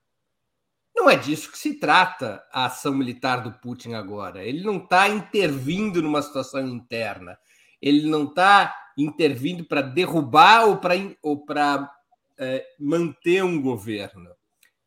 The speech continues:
A situação ucraniana não tem a ver com uma correlação interna, fundamentalmente. Tem a ver com um problema, um problema explícito de ameaça à segurança russa, de quebra do sistema de segurança coletiva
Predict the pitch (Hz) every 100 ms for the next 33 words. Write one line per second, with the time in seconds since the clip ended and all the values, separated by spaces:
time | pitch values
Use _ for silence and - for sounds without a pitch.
0 | _ - - 156 147 208 208 185 165 202
1 | 226 233 202 202 190 151 139 196 - 190
2 | 175 - - 208 175 185 175 160 - -
3 | 180 170 147 135 110 92 - - _ _
4 | _ - 165 170 147 135 127 117 107 90
5 | - _ - 294 262 139 165 240 269 -
6 | _ _ _ - 247 285 269 208 202 254
7 | 285 - 190 190 185 190 220 208 - -
8 | - - 247 302 349 - - 214 175 143
9 | 151 170 160 151 185 190 - 185 202 175
10 | 190 208 226 143 175 196 - 104 - _
11 | _ _ - - 127 202 _ 214 233 247
12 | 165 147 143 156 170 147 - 185 170 -
13 | 156 147 156 151 151 156 143 139 - 131
14 | 120 104 107